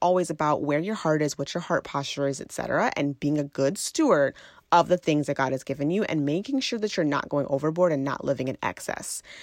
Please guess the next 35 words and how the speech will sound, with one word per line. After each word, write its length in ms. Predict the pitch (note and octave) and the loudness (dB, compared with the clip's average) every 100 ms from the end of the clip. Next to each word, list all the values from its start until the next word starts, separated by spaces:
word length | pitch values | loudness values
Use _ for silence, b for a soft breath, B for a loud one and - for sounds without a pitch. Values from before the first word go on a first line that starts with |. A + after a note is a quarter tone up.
| B B | B B
So 480 | - F#3+ E3 D#3 D3 _ _ _ _ _ _ - | 4 8 8 6 0 _ _ _ _ _ _ -8
that 180 | - F3+ G3 | 4 6 6
was 100 | G3+ | 6
how 140 | F3 | 4
the 100 | F3 | 2
first, 720 | - - E3+ E3+ - - - b b b - | 2 4 6 4 -2 -6 -10 b b b 0
um, 580 | D#3+ D#3+ D3+ D3 D3 D3 _ _ _ _ _ | 6 8 8 6 2 -4 _ _ _ _ _
you 100 | E3+ | 0
know, 80 | C#3 | 0
the, 140 | - D#3 | 0 -4
the 200 | - - | -2 -4
first 560 | - D#3 D#3 - - | 2 2 2 -4 -8
step 480 | - - D#3+ - - | -6 0 0 0 -8
for 420 | - - D3 C#3 | -8 0 0 2
us 220 | C#3+ C#3 | 0 -2
was 160 | D3 C#3 | -6 -6
to 80 | D3 | -8
simplify. 540 | - C3 - - - G3 B B B B | -8 -10 -8 -8 -8 -10 B B B B
And 400 | F3 E3+ E3 E3 | 4 6 6 4
there'll 300 | D3+ F#3+ G3+ | 6 6 6
be 140 | A3+ | 4
a 80 | - | 2
lot 400 | E3 D#3 D#3 D#3 | 4 6 6 6
of 60 | - | 0
episodes 580 | E3 D3+ - C#3 C#3 - | -2 -2 -4 -4 -6 -2
in 160 | E3 D3 | 2 2
this 120 | C#3 | 0
podcast, 600 | - C#3 - C#3 C3+ - - | -2 -4 -2 -4 -4 -6 -2
um, 240 | C3+ C#3 - | 0 -2 -4
talking 320 | - C4 E3+ | 0 2 2
about 340 | C#3 F#2 A1 - - - - F3 | 0 -2 -2 -6 -18 -18 -18 -12
real, 300 | E3 F3 E3 | 0 2 2
you 100 | - | 2
know, 80 | C#3+ | 0
realistically, 840 | C3+ D#3 D#3 - D#3+ D#3 C#3+ C#3 | 4 4 4 0 -2 -2 -2 -4